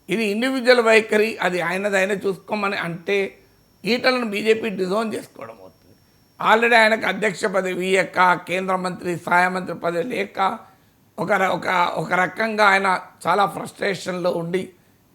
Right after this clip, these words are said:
ఈ మధ్య జరిగిన పరిణామాలు కూడా మనం చూసాం. So, ఆ,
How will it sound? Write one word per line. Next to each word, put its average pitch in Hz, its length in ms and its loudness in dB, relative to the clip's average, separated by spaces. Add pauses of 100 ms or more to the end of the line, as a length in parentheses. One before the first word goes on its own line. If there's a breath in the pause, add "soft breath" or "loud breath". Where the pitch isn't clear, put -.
(100)
ఈ 175 80 -4
మధ్య 190 300 -4
జరిగిన 180 220 -4
పరిణామాలు 185 640 -4
కూడా 180 200 -4
మనం 147 240 -8 (100)
చూసాం. 135 320 -20 (680)
So, 170 360 0
ఆ, 170 120 0